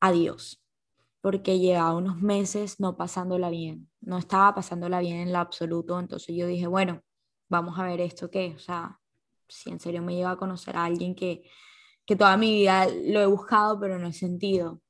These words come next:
y fui y lo conocí, y mira dónde estamos. Gracias a Dios, todos los días yo tengo lo que tengo, gracias a Dios, todos los días yo soy la persona que soy,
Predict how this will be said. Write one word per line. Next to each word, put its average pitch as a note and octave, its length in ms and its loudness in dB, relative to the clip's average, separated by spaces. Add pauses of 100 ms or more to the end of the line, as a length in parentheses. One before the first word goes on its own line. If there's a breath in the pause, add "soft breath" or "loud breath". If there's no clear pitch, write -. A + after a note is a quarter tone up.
(180)
y G3+ 80 0
fui G#3 400 2
y A#3 100 2
lo G3+ 140 2
conocí, F#3+ 640 -6
y G3+ 120 2
mira F3+ 200 4
dónde F3 200 0
estamos. F3 680 -2 (720)
Gracias G3+ 480 6
a A3 80 4
Dios, F#3+ 580 0 (480 soft breath)
todos G3 200 0
los G3+ 160 0
días F3+ 280 0
yo F3+ 140 -2
tengo F#3 220 -4
lo F#3+ 120 0
que F3 100 -8
tengo, E3 260 -8
gracias E3+ 400 -8
a F#3 40 -6
Dios, F3 240 -4
todos F3+ 200 -2
los F3+ 100 -2
días E3 220 -6
yo E3+ 120 -6
soy E3+ 240 -6
la F3 160 -4
persona D#3+ 360 -18
que - 80 -20
soy, E3 420 -10